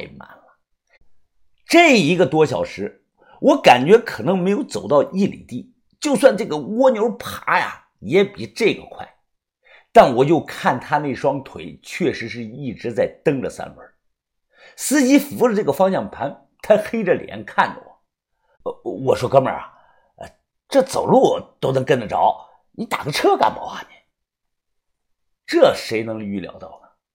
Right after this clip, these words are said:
我计划是暗中跟着老头去村里踩点儿，看看能不能查到和富德塔相关的蛛丝马迹。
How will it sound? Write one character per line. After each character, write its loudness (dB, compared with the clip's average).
我 8
计 -2
划 0
是 -2
暗 0
中 0
跟 -4
着 0
老 -2
头 -6
去 -10
村 -10
里 -8
踩 -8
点 -10
儿， -20
看 0
看 2
能 2
不 -2
能 -6
查 -4
到 0
和 -2
富 -10
德 -2
塔 -8
相 -6
关 -2
的 -6
蛛 -14
丝 -14
马 -14
迹。 -20